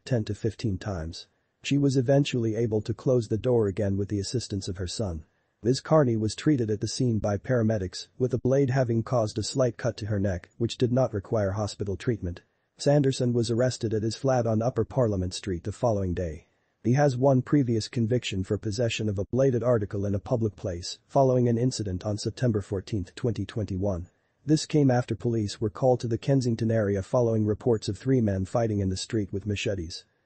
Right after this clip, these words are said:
The caller stated that one of them had then got onto a bus, which was then located and stopped by officers. Sanderson was removed from the vehicle and searched,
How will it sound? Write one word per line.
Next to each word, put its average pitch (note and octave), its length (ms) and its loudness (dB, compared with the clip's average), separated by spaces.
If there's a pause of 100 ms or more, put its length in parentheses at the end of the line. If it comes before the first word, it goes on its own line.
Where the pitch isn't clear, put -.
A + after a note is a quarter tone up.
(160)
The G2+ 80 -2
caller D#3 340 4
stated A#2 420 0
that A#2 180 0
one B2+ 160 4
of G#2 100 0
them G#2+ 120 2
had A2 160 0
then B2+ 160 4
got A2+ 240 2
onto G#2 300 -2
a F#2 40 -4
bus, G2 420 -6 (100)
which B2 180 0
was A2 160 -2
then A#2 220 2
located G#2 480 0
and F#2+ 120 -4
stopped - 380 -4
by F#2+ 160 -2
officers. F#2 640 -6 (380)
Sanderson C3+ 540 2
was A2+ 180 0
removed A#2+ 420 2
from A2+ 140 0
the A2 80 0
vehicle A#2 400 -2
and G2 120 -4
searched, - 480 -4